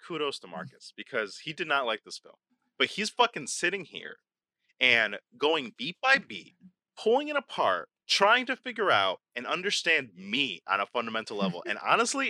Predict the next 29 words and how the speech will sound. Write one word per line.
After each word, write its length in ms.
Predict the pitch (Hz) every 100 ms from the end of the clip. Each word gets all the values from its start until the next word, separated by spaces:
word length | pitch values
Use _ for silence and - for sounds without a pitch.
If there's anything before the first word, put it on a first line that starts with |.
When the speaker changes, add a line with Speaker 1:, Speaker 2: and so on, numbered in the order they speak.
| 147
Speaker 1:
it 100 | 147
makes 220 | 135 -
me 60 |
wanna 200 | 127 110
fucking 300 | - 95 90
cry 280 | 85 82 78 -
because 280 | 120 151 123
this 180 | 160 214
guy 240 | 190 110
is 140 | 90 -
so 160 | 147
Speaker 2:
<laughs> 80 | 175
Speaker 1:
fucking 260 | 226 - 190
sweet, 380 | - 107 80 - _ - - - _ -
because 540 | 139 175 143 139 104 -
he 240 | - 196
understands 600 | 226 220 - 180 170 160 -
this 200 | 175 240
isn't 220 | 214 208
like 180 | 214 208
Psycho 340 | - 98 95
Goreman. 400 | 92 87 82 82
Psycho 260 | - 160 180
Goreman 340 | 175 190 175
was 140 | 139
a 40 | 120
fun, 200 | - 156
schlocky 500 | - 156 151 156 135
thing, 300 | 147 139 127